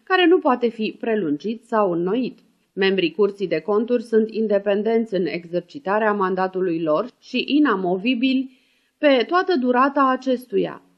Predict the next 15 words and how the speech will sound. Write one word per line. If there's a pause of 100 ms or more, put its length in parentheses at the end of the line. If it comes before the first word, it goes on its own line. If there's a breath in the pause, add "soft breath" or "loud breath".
(120)
Ei
sunt
supuși
incompatibilităților
prevăzute
de
lege
pentru
judecători. (920)
Cinci. (260 soft breath)
Curtea
de
Conturi
se
înnoiește